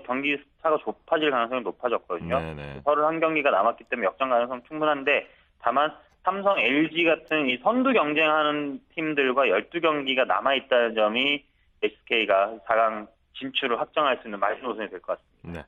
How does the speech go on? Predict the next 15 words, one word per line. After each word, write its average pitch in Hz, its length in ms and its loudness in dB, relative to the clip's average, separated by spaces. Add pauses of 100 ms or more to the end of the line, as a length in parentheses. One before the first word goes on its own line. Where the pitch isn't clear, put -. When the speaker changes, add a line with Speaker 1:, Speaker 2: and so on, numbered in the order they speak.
Speaker 2:
자, - 120 -14
팀 196 240 -2
순위 196 180 2
다시 147 160 -2
한번 139 180 -2
짚어볼까요? 120 640 -6 (460)
Speaker 1:
네, 165 60 4 (120)
어, 185 380 4
사 175 80 4
위 233 160 4
경쟁 226 360 4
중인 214 600 2
두산, 190 540 -2
넥센, 180 420 0
롯데가, 165 720 2